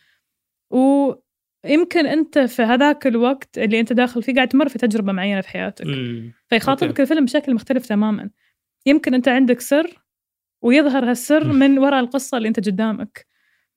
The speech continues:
Speaker 1: يعني فما أعتبر أن ممكن حد يشاهد، يعني ما في، ما في طريقة واحدة لمشاهدة الفيلم. أم، ويمكن تعرف أشد الحوارات جدلا تكون هي الحوارات على ال-، على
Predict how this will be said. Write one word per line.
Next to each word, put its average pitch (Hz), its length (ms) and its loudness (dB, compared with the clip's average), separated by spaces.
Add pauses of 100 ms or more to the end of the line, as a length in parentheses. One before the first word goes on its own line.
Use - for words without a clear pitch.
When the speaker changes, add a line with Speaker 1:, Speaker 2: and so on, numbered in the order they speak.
(120)
Speaker 1:
يعني 208 280 2
فما 233 340 4
أعتبر 277 580 2
أن 220 340 2
ممكن 247 500 2
حد 226 360 0
يشاهد، 220 540 -2
يعني 208 200 -2
ما 226 180 2
في، 269 120 -2
ما 269 120 2
في 302 80 -2
طريقة 269 280 0
واحدة 214 180 -2
لمشاهدة 190 480 -4
الفيلم. - 320 -12 (640)
أم، 208 480 4 (1040)
ويمكن 254 760 2
تعرف 311 360 0
أشد 254 400 2
الحوارات 247 720 2 (100)
جدلا 262 560 2
تكون 262 280 0
هي 240 120 4
الحوارات 226 520 0
على 208 160 2
ال-، 190 420 -4
على 233 320 2